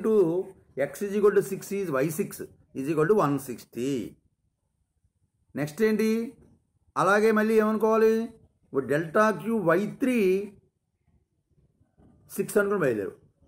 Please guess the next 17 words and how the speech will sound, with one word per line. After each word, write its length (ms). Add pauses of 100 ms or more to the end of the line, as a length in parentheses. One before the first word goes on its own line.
ఇప్పుడు 180 (120)
delta 380 (180)
Q 160 (140)
వై 120 (180)
ఫోర్, 280 (1160)
delta 280 (100)
Q 200
వై 100 (140)
ఫోర్ 180 (100)
సిక్స్ 240
అనుకుని 280 (640)
మళ్ళీ 200 (100)
టేబుల్ 280
వెనక్కి 220
వచ్చామనుకోండి, 580 (500)
నెక్స్ట్ 220 (140)
సెవెంత్ 320